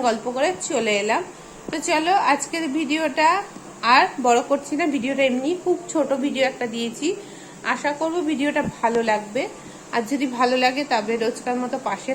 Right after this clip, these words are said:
থেকো। আর নতুন বন্ধু যদি কেউ আমার এই ছোট্ট পরিবারটায় ভিজিট করে যাও, যদি ভালো লাগে তাহলে আমার পাশে থেকে আমার চ্যানেলের সাথে জুড়ে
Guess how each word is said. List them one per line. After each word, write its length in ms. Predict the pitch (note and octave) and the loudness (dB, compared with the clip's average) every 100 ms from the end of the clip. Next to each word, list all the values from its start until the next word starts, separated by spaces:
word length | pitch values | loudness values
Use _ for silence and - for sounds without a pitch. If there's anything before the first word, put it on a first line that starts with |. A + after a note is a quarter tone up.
| C4 | -2
থেকো। 260 | D4 - F4+ G#4 - - B3+ | -2 0 -2 -2 -8 -8 -2
আর 80 | C4+ | 0
নতুন 220 | D4 F#4 F#4 F4 | 2 6 6 6
বন্ধু 220 | E4 D#4 C4+ | 4 2 0
যদি 160 | C#4 C4 - | -2 -2 -2
কেউ 160 | C#4 D#4 | 0 2
আমার 160 | C#4+ C4+ B3+ | 4 2 0
এই 40 | - | -2
ছোট্ট 200 | A#3+ - A#3+ | -2 -2 -2
পরিবারটায় 600 | C4+ C4+ D4 D4 D#4 C#4+ | -2 0 0 0 -2 0
ভিজিট 260 | A#3 G3+ B3+ - | 0 -2 -6 0
করে 160 | C#4+ B3+ | 2 2
যাও, 120 | B3 C#4+ C4+ | 0 0 -2
যদি 140 | A#3+ G#3+ | -4 -4
ভালো 200 | G#3 G#3 A3 | -2 0 2
লাগে 200 | A3+ A#3+ G#4+ - - - - | 0 0 -4 -8 -16 -16 0
তাহলে 200 | G#3 A3 | 4 4
আমার 160 | A3 C4 - | 2 0 -2
পাশে 260 | G3 - A#3+ C#4 | -2 -2 -2 -2
থেকে 240 | C4+ G4+ C5 - - - - | -2 -2 -2 -6 -16 -16 -4
আমার 160 | G#3+ A3+ | -2 0
চ্যানেলের 340 | C4 A3+ A3 B3 | 2 2 2 0
সাথে 160 | D#4+ D4+ A#3+ | 0 0 0
জুড়ে 180 | D4 | 0